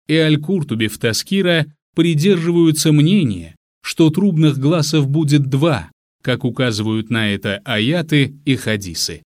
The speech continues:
Другая часть учёных пришла к выводу о том, что трубных гласов будет три. После первого всё живое парализует страх, после второго всё живое погибнет, а после третьего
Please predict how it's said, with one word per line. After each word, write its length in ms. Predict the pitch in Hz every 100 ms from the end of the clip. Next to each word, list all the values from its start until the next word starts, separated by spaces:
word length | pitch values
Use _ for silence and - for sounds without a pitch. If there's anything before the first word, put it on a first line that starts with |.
| _ _ _ -
Другая 640 | 139 165 165 165 196 127
часть 360 | - 135 117 -
учёных 560 | 127 - 139 131 123
пришла 420 | 147 131 - 143 123
к 80 |
выводу 460 | 127 123 107 107 104
о 80 | 104
том, 340 | 190 196 170 - _ -
что 300 | - 170 160
трубных 500 | 175 190 143 139 117
гласов 500 | 139 196 151 160 135
будет 460 | 156 156 151 147
три. 360 | 156 147 - - _ _ _ _ -
После 380 | 143 139 143 135
первого 560 | 147 185 120 107 107
всё 240 | 104 - 147
живое 420 | 123 131 151 139
парализует 800 | 143 139 131 127 120 143 127 113
страх, 600 | - 135 170 151 - - _ _ -
после 360 | 175 156 175
второго 520 | 156 165 160 180 160
всё 240 | 156 - 170
живое 400 | 143 147 156 139
погибнет, 840 | 143 123 113 185 135 95 82 - _ _ _ _
а 140 | 147 139
после 440 | 143 127 - 117
третьего 840 | - 156 180 - 160 147 143 -